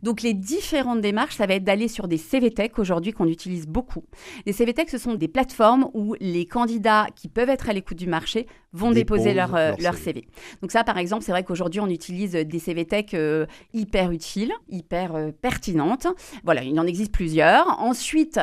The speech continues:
Speaker 1: il y a bien entendu le réseau social LinkedIn qui va être un super, euh, aussi outil. On va aller trouver, euh, des profils intéressants. Et après, eh bien, j'allais dire, c'est aussi de la créativité, c'est-à-dire de faire parler les gens, de faire parler les candidats,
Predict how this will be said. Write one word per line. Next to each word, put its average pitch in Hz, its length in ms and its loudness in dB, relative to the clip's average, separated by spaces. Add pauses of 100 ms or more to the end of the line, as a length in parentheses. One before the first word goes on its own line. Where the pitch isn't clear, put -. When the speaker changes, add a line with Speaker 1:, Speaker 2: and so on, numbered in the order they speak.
Speaker 1:
il 196 80 -8
y 185 60 4
a 156 80 6
bien 180 260 -2
entendu 185 380 -2
le 180 100 2
réseau 180 260 -2
social 175 200 -4 (400)
LinkedIn 196 560 0
qui 190 200 -6
va 160 100 4
être 160 280 2
un 147 300 2
super, 165 540 0
euh, 147 260 -2
aussi 160 480 -4 (160)
outil. 226 380 -6 (280)
On 170 120 0
va 156 100 2
aller 160 240 0
trouver, 170 460 0
euh, 147 100 0
des 160 140 0
profils - 360 2
intéressants. 165 600 -2 (380)
Et 311 120 4
après, 247 540 4 (240)
eh 185 80 0
bien, 233 160 0
j'allais 214 140 0
dire, 262 120 -2
c'est - 140 -4
aussi 185 180 -4
de 247 60 0
la 180 100 4
créativité, 220 720 -2
c'est-à-dire 180 380 0
de 180 160 -2
faire 240 300 0
parler 196 340 2
les 180 160 2
gens, 180 160 -2 (360)
de - 80 -2
faire 247 200 2
parler 226 320 0
les 202 120 -2
candidats, 185 440 -4